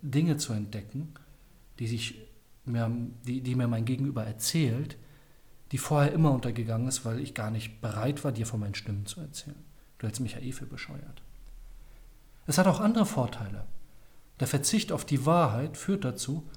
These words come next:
dass ich auf bestimmte Konzepte verzichten kann. Moderner Ansatz,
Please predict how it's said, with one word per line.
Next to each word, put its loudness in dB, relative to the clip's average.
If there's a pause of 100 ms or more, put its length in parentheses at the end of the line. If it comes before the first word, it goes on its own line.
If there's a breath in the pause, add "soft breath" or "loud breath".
(240 loud breath)
dass 0
ich -2
auf -6
bestimmte 0 (360)
Konzepte -2
verzichten -2
kann. -6 (640)
Moderner 2
Ansatz, -2